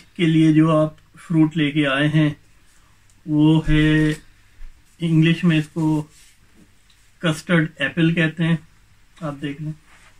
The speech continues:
देखा ही होगा, बहुत common, आ, fruit है। असल में जो इसका origin name है,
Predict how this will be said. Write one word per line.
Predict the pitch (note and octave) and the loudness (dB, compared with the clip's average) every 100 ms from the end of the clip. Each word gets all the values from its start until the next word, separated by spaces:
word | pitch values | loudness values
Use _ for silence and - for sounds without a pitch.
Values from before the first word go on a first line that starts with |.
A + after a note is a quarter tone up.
| _ _ _ - - _ _ _ _ _ _ _ _ _ _ _ _ _ _ | _ _ _ -20 -20 _ _ _ _ _ _ _ _ _ _ _ _ _ _
देखा | F3 D3+ D3+ F3 | -8 -6 -2 2
ही | |
होगा, | E3+ E3 E3+ | 2 2 0
बहुत | D#3+ D#3+ D#3+ - E3 D#3+ D#3+ - _ _ - - - _ _ _ | 0 -2 -2 -6 -6 -4 -6 -10 _ _ -20 -20 -20 _ _ _
common, | E3+ D3+ D#3 D#3 - D3+ | -2 2 2 0 -4 -8
आ, | D3 C#3+ C#3 C#3+ | -4 -2 -2 -4
fruit | - D#3 D3+ D3+ | -6 -4 -4 -2
है। | D3 - _ _ _ _ _ _ _ _ _ _ _ _ _ _ _ _ - | -8 -8 _ _ _ _ _ _ _ _ _ _ _ _ _ _ _ _ -4
असल | E3 G#3+ G3+ | -2 0 0
में | G3+ G3 | 0 -2
जो | G3 | -2
इसका | F#3 - F#3 F3 F3 D#3 | -4 -4 -2 -2 -2 -2
origin | D3 D#3 E3 E3+ F3+ F3+ | 0 2 2 2 2 0
name | D3 C#3 D3 E3 | -4 -2 0 0
है, | D#3 D#3+ D#3+ | 0 0 -2